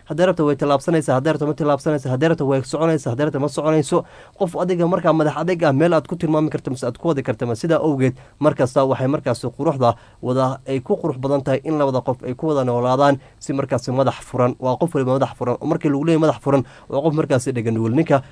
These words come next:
waa in gabadhiisa ama xaaskiisa uu dhagan nuglaado, halka gabadha sidoo kalena ay u dhagan nuglaataa ninkeeda. Taas oo keliya ayaa fahamka nolosha markaasi ku jiraan. Laguna dhisi karaa, laguna qeexi karaa dhegeystayaal. Ra'yiga wuu kala duwanaan karaa dhegeystayaal. Labada qof oo markaasi isku qabsan karaa mise ay isku, ay kala mari karin.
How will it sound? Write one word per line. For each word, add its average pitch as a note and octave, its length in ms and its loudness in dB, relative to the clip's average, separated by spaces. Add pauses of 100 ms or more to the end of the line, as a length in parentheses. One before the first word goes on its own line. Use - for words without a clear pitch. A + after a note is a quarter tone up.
(120)
waa C3 100 0
in C#3+ 60 2
gabadhiisa C#3+ 380 0
ama B2 100 -2
xaaskiisa C3+ 420 -2
uu C#3+ 140 -2
dhagan A#2+ 160 0
nuglaado, A#2 400 0
halka C3+ 240 -4
gabadha C#3+ 220 -2
sidoo C3+ 180 -6
kalena B2 240 -2
ay C#3 80 -2
u F3 80 2
dhagan C3+ 180 2
nuglaataa A2+ 460 -2
ninkeeda. A2+ 380 0 (260)
Taas C3 240 0
oo B2+ 80 -4
keliya C3 220 -2
ayaa A#2+ 100 0
fahamka A#2 440 0 (220)
nolosha B2 280 -2
markaasi A#2 420 -4
ku A#2 80 -8
jiraan. G#2+ 260 -2
Laguna C3 220 -2
dhisi B2+ 220 -6
karaa, A#2 180 -4
laguna D3 260 0
qeexi D3 300 -2
karaa C#3 200 0
dhegeystayaal. C#3+ 520 0 (240)
Ra'yiga E3+ 400 2 (200)
wuu D#3 140 0
kala D3 200 0
duwanaan D#3+ 340 0
karaa D3 260 2
dhegeystayaal. D3 500 0
Labada D#3+ 220 2
qof C#3 180 -4
oo C3 120 -4
markaasi C#3 400 -2
isku - 160 -12
qabsan C#3 260 -6
karaa C3 180 -2
mise B2 280 -2 (260)
ay C3+ 220 -2
isku, - 320 -4
ay C#3+ 160 -2
kala C#3+ 140 0
mari F3 180 4
karin. A2+ 240 -2